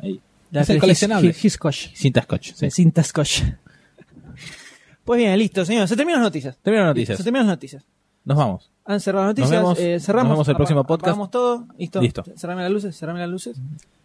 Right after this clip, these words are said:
Speaker 1: Taf, taf, taf.
Speaker 2: ¿Qué es
Speaker 1: Bajando
Speaker 2: eso?
Speaker 1: la palanca de luz.
Speaker 2: Ah, está bajando la palanca
Speaker 1: Bueno.
Speaker 2: de luz. Muy bien.
Speaker 1: Está bien.
Speaker 2: Pero no podemos cerrar las noticias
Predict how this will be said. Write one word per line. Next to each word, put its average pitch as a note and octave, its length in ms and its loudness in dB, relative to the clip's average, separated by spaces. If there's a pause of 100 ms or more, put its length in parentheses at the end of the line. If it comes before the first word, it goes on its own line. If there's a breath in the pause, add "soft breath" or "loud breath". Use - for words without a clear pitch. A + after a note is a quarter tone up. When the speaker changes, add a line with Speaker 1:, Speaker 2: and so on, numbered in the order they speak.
(120)
Speaker 1:
Taf, C3 260 -2 (300)
taf, - 240 -6 (720)
taf. - 160 -14 (640)
Speaker 2:
¿Qué F3 100 -2
es A#2+ 60 -2
Speaker 1:
Bajando B2+ 180 0
Speaker 2:
eso? A2 40 0
Speaker 1:
la - 40 -6
palanca A2+ 180 -4
de G#2 60 -2
luz. - 160 -6 (440)
Speaker 2:
Ah, F3 280 4
está - 140 -4
bajando A#2 280 -6
la A#2 60 -10
palanca F2+ 300 -6
Speaker 1:
Bueno. - 120 -8
Speaker 2:
de - 60 -6
luz. - 80 -4
Muy - 140 2
bien. C#3 120 -8 (360 soft breath)
Speaker 1:
Está - 140 -8
bien. E3 120 -2
Speaker 2:
Pero D#3 420 0
no C4+ 140 -2
podemos E4 260 -4
cerrar G#3 220 0
las F#3+ 100 2
noticias G#3 760 2